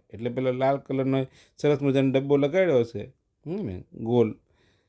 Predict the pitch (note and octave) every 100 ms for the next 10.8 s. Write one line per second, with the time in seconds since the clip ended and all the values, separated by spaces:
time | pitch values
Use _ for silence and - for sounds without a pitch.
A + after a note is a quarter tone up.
0 | _ _ D3 D#3 B2 C3 B2+ C3+ C3+ D#3+
1 | D3+ A#2+ A#2 A#2 B2+ B2+ - C#3 C#3+ D3
2 | D3 C3 A#2 B2 B2+ C#3+ D3 C#3 G2+ F2
3 | - _ _ _ G#2 B2+ A#2 B2+ C#3+ D3
4 | C3 B2+ A#2+ A2 C#3 F3 _ _ _ B2
5 | A#2 C#3+ D3 A#2+ - B2 A2+ - _ _
6 | _ _ _ _ C#3 C3+ G#2+ G#2+ D3 G#3+
7 | A#2 G#2+ D3 C3 A#2 G#2+ A2 G2+ G#2+ C#3
8 | - - F#2 - _ _ _ - _ _
9 | A#2+ D3 D3+ E3+ - F3 D#3+ D#3 D3 D3+
10 | C#3+ C#3+ C3 C3 C#3+ C#3 D3